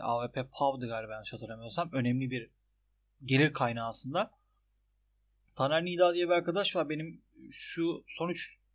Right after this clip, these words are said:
son üç attığım trade up var ya, onda yaptığım iki tane trade up'ı denemiş. İkisinde de, hatta bir tanesinde M dört A dördü çıkarmış. Yetmiş sekiz liralık, on beş liralık trade up yapıp yetmiş sekiz liralık M dört çıkartmış.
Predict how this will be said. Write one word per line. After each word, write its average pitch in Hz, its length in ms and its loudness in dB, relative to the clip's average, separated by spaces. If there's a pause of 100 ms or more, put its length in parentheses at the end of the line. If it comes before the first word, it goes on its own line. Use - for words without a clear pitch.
(160)
son 196 200 2
üç 202 120 2
attığım 175 340 2
trade 175 260 4
up 185 140 0
var 226 120 4
ya, 123 100 -2
onda 180 260 0
yaptığım 190 420 0
iki 165 180 -10
tane 170 240 -2
trade 170 260 -6
up'ı 160 140 -6
denemiş. 214 360 -4
İkisinde 185 380 -12
de, 214 180 -2 (260)
hatta 190 280 2
bir 196 80 -4
tanesinde 196 420 -2
M 185 80 -6
dört 190 180 -4
A 180 160 4
dördü 175 180 0
çıkarmış. 135 460 -2
Yetmiş 139 220 -10
sekiz 160 300 -4
liralık, 127 260 -2
on 147 180 0
beş 139 180 0
liralık - 760 -6
trade 135 260 0
up 135 80 -2
yapıp 175 160 -6
yetmiş 175 220 -8
sekiz 165 240 -6
liralık 175 220 -2
M 165 160 -2
dört 185 160 -4
çıkartmış. - 480 -6